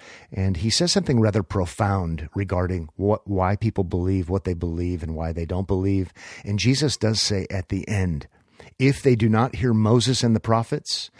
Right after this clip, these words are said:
neither will they, will they be convinced if someone should rise from the dead." So as we're talking to people and they seem to maybe want more and more evidence, I'm willing to give it to them. I'm willing to talk to them. I'm willing to answer their objections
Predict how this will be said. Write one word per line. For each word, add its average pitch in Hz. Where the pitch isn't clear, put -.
neither 117
will 107
they, 110
will 117
they 110
be 107
convinced 101
if 95
someone 101
should 92
rise 85
from 85
the 80
dead." 71
So -
as 123
we're 143
talking 143
to -
people 98
and 90
they 90
seem 110
to 104
maybe 98
want 95
more 104
and 104
more 95
evidence, 101
I'm 117
willing 110
to 95
give 110
it -
to -
them. 73
I'm 123
willing 113
to 95
talk 104
to 107
them. 107
I'm 95
willing 101
to -
answer 98
their 95
objections 98